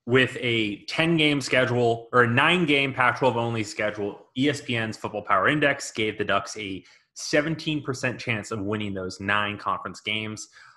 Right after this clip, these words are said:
Um, I think the way the schedule has been rearranged actually does help the Ducks, um, to a, a pretty sizable degree. Um, and so I think that's just a, a big step for Oregon to kinda get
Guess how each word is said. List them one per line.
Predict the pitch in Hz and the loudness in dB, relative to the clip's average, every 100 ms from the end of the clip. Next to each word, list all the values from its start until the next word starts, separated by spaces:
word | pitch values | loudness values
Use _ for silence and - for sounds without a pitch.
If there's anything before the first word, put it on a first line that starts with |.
| _ _ _ 98 | _ _ _ -2
Um, | 95 90 87 85 85 _ _ _ _ _ _ - | 2 2 2 -2 -12 _ _ _ _ _ _ -2
I | 113 | -2
think | 120 143 131 117 | 0 -2 -2 -2
the | 123 | 2
way | 110 117 | 4 2
the | 110 101 | 2 -2
schedule | - 110 104 | -2 -2 -2
has | 107 98 | -4 -6
been | 110 98 87 | -8 -8 -6
rearranged | 107 101 87 87 98 127 175 - - | -4 -4 -4 -10 -8 -6 -6 -8 -2
actually | 104 - 107 92 - | -2 -2 -6 -6 -2
does | 107 101 | 0 0
help | - - 95 - | -2 -6 -4 -2
the | 147 | 4
Ducks, | 160 160 160 - - - _ _ _ _ - | 4 4 -2 -10 -10 -14 _ _ _ _ -2
um, | 98 92 90 85 85 - _ _ _ _ _ _ | 2 4 2 -2 -10 -16 _ _ _ _ _ _
to | - 127 107 | -4 0 0
a, | - 95 - | 0 -6 -4
a | - - | -6 -4
pretty | - 165 131 101 87 - _ _ _ _ | 2 2 2 -2 -6 -14 _ _ _ _
sizable | - - - 98 117 117 107 98 95 | -14 -12 -2 2 2 0 -2 -4 -6
degree. | 92 92 98 101 110 151 - _ _ _ _ | -6 -6 -4 -4 -4 -4 -8 _ _ _ _
Um, | 101 95 90 85 85 - _ 170 _ _ _ _ _ _ _ _ - | -2 0 -2 -6 -12 -16 _ _ _ _ _ _ _ _ _ _ -2
and | 120 | 2
so | 135 | 4
I | 117 | 4
think | 127 120 | 2 2
that's | 117 - | 2 0
just | 110 | -2
a, | 107 101 | -2 2
a | 104 98 | 0 2
big | 120 113 | 0 0
step | - - 104 - | -6 -2 -2 -2
for | 110 | -2
Oregon | 98 101 98 101 98 | 0 2 2 0 -4
to | - | -6
kinda | 104 95 | -6 -4
get | 85 98 92 | -2 -4 -6